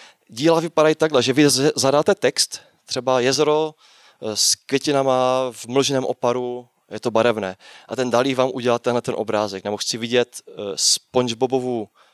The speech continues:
eh, SpongeBobův dům, nebo chci vidět, eh, Karla Marxe jako hračku z McDonaldu.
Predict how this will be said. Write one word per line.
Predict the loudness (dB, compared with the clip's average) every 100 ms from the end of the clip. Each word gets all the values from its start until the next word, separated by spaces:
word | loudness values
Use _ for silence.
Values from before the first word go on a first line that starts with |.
| _ _ _
eh, | -4 -2 -2
SpongeBobův | -4 -2 -2 -2 -4 -4 -2
dům, | 2 2 0 -8 _ _ _ _ _ _ -2
nebo | 2 2
chci | 2 0
vidět, | 2 0
eh, | -2 -8 -4 0 0 -2 -2
Karla | -2 0 2
Marxe | 2 2 -2 0
jako | -2 -4
hračku | -4 -4 -4 -6 -6
z | -2
McDonaldu. | -2 2 4 4 2 -2